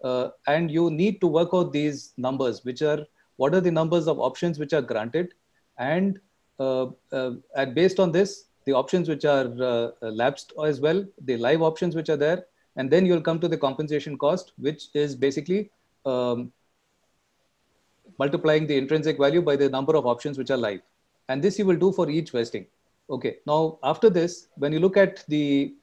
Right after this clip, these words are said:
uh, amortization, what you will do is that you will amortize this cost based upon the periods over which you are going to be, uh, over which the, uh, service, uh, over the service period. So therefore, you have a situation where, uh, the cost of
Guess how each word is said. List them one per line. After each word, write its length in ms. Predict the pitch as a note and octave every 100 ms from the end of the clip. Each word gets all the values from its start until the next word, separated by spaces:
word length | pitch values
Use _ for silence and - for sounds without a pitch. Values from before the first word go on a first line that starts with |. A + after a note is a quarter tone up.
| _ _ C3
uh, 240 | C3 C3+ C3
amortization, 760 | D3+ F3 F3+ D#3+ D#3 C3 C#3 - _ _ -
what 200 | C#3+ F3
you 80 |
will 120 | G3+ F#3
do 160 | F#3
is 80 | F#3
that 160 | F3 F3
you 80 |
will 140 | D#3+ C#3
amortize 380 | C3 D#3 F3+ F3
this 160 | F3 D#3
cost 440 | - C3 D#3 - -
based 200 | E3 D#3
upon 260 | D#3+ F3 E3+
the 60 | D3+
periods 520 | - E3+ F3 F3 D#3
over 180 | D#3 D3
which 220 | D3+ D3+
you 80 | D3
are 60 |
going 240 | C3 C#3 C#3
to 80 |
be, 380 | C#3 C#3 C3+ B2 -
uh, 200 | C3 A#2+ A#2+
over 260 | C#3 C#3+
which 300 | C3+ C#3+ -
the, 440 | C#3 B2 A#2+ A#2+ A#2 _
uh, 260 | B2 A2 G#2+ A#2+ _ _ -
service, 480 | - D#3+ F3 F3+ C#3 C#3 C#3
uh, 60 | C#3+
over 180 | D3+ D#3+
the 100 | E3
service 280 | E3 C#3 F3+
period. 300 | A#2+ G#2 - _ _ _
So 260 | - D3+ -
therefore, 320 | C#3 C#3+ G3
you 140 | G3
have 420 | D#3 C#3+ D#3 C#3
a 100 | D3
situation 540 | C#3+ D3 E3 D#3+ D#3+ C3+
where, 300 | C3+ F3 - _ _ _
uh, 360 | - B2+ B2+ B2+
the 160 | B2+ C#3
cost 480 | D#3+ F#3 - - - _
of 220 | D#3 D#3